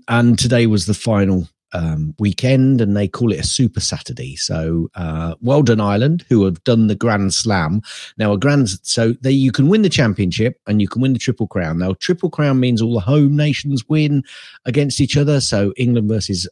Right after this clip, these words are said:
uh, Ireland, England versus Scotland, England versus, uh, Wales.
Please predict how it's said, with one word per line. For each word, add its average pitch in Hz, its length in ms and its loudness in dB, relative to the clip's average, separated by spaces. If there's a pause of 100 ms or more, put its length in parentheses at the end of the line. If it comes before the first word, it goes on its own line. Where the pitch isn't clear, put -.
uh, 90 280 0
Ireland, 104 380 0
England 92 260 -4
versus 85 480 -4 (220)
Scotland, 95 520 -4
England 95 300 -6
versus, 85 500 -4 (120)
uh, 87 260 -4
Wales. 104 640 0